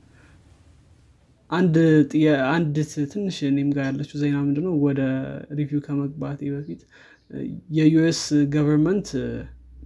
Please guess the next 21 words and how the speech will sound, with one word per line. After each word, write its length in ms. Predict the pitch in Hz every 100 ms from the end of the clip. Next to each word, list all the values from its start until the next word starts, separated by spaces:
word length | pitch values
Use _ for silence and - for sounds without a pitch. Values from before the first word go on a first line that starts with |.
| - -
ሲግናል 460 | - 165 165 151 143
ፕራይቬት 400 | - 151 147 143
ዴታ 240 | - 147 147 131
አሳልፎ 400 | 127 147 143 139
እንዲሰጠው 420 | 143 139 135 110 104
ጥያቄ 280 | 139 139 139
አቅርቦ 280 | 127 127 120 110
ነበር። 260 | - - - - - - - - - - - - - _ _ _ 165
እ፣ 260 | 139 139
ሲግናል 360 | 131 151 165 175
ጥያቄውን 420 | 156 147 139 170
አልተቀበለም። 680 | 147 131 139 139 139 156 262 190
ያው 160 | 147 139 135
መልሱም 380 | 151 156 180 160
ደግሞ 220 | 151 151
የሚሆነው 340 | 147 147 170
ምንድነው፣ 320 | 180 190 226 240
«ምንም 260 | 185 170 160
አይነት 320 | 147 143 143 - 127 123
ዴታ 220 | 143 135 127
የለኝም» 460 | 113 107 110 82